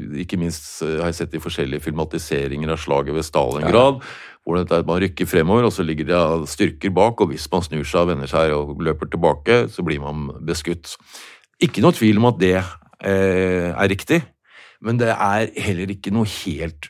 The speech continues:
Speaker 1: unikt russisk. Det
Speaker 2: Nei,
Speaker 1: må,
Speaker 2: tyskerne gjorde det samme.
Speaker 1: må si. Tyskerne gjorde det samme,
Speaker 2: <laughs>
Speaker 1: og en av disse to, eh, nordmennene som jeg intervjuet, eh, han hadde tjenestegjort i England også under krigen, eller i engelske styrker. Han kunne fortelle at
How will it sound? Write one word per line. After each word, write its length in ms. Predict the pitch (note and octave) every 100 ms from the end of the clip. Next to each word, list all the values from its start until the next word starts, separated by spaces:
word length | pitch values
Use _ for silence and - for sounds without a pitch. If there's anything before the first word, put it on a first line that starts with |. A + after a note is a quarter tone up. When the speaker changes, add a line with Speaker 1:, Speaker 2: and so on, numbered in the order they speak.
| -
Speaker 1:
unikt 680 | G2 E2+ F2 F#2 - - -
russisk. 600 | F#2 E2 A2+ G2+ - - -
Det 160 | D#2+
Speaker 2:
Nei, 80 | F2+
Speaker 1:
må, 160 | F2+ F2
Speaker 2:
tyskerne 380 | F2+ F2+ F2+ E2
gjorde 160 | F2
det 60 | D#3+
samme. 200 | G#2+ D2+
Speaker 1:
må 80 | G2
si. 120 | F#2 F2
Tyskerne 400 | B2+ B2 C3+ C3+ C#3
gjorde 60 |
det 80 | C3+
samme, 420 | D3+ A#2 C#3 F3 - - -
Speaker 2:
<laughs> 240 | - -
Speaker 1:
og 400 | A#2 A#2+ C#3 -
en 240 | A2 G#2 B2
av 100 | C#3
disse 280 | - A#2
to, 160 | G#2+ A2+ A2+ A#2
eh, 300 | A#2 A2+ A2+
nordmennene 540 | A2 F#2 F2 F2+ G2 G#2+
som 160 | - G2+
jeg 100 | F#2
intervjuet, 580 | G#2 F#2 G2 G2 -
eh, 320 | F#2 G2+ G2 A2 - - - _
han 140 | - G2
hadde 220 | A2+ B2
tjenestegjort 680 | B2 G2+ D#2 - G#2 G2+ -
i 120 | A2+ F#2
England 380 | D#2 E2+ G2
også 160 | F2 F2
under 160 | F2+ F#2+
krigen, 480 | F#2+ F2+ D3 F3 -
eller 180 | G#2+ G#2
i 140 | G2 F#2
engelske 360 | D#2+ F2 -
styrker. 480 | F#2 G#2 D#2 C#3+ F3 - _ _ _ _ _ _ _ _ -
Han 160 | G#2
kunne 160 | F2 A2+
fortelle 320 | C#3+ A#2+ G#2
at 160 | G#2+